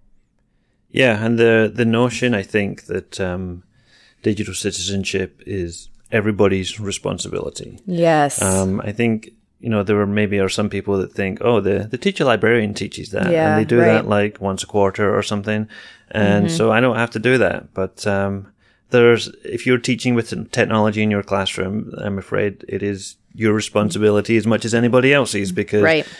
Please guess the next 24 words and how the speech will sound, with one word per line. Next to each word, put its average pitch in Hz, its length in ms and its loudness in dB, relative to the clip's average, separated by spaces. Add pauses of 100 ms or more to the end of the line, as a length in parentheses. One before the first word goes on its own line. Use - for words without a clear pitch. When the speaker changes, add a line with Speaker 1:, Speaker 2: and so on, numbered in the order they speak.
(160)
Speaker 1:
you 131 180 4
have 113 300 0
more 117 300 4
opportunities 110 720 0
to 101 120 0
remind 98 420 2
the 104 80 -4
kids 101 420 0
of 90 200 -4 (440)
good 110 200 4
online 104 360 4
behavior 117 720 4
or 101 220 2
good 92 260 -6 (180)
best 98 280 0
practice 117 500 -2
with - 180 -10
using - 280 -8
media 113 540 2 (320)
than, 101 480 0
than 104 160 -2
anyone 107 320 2
else 135 220 -2
has. - 280 -12